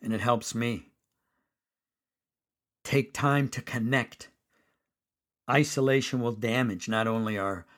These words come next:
physical health, but our mental health as well. I connect with people every day. I call 'em on the phone, and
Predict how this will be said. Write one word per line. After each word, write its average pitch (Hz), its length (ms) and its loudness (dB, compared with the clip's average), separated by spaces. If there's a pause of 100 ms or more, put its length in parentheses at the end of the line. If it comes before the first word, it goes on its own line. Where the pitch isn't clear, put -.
(180)
physical 139 480 2
health, 107 380 0
but 104 100 -4
our 104 140 0
mental 120 420 0
health 101 340 -6
as 92 140 -12
well. 107 380 -2 (920)
I 135 120 0
connect 131 360 0
with 123 160 -4
people 131 320 0
every 131 280 2
day. 110 480 2 (320)
I 113 80 -6
call 120 280 2
'em 120 120 2
on 120 100 2
the 107 80 -2
phone, 113 420 -2
and 101 260 -10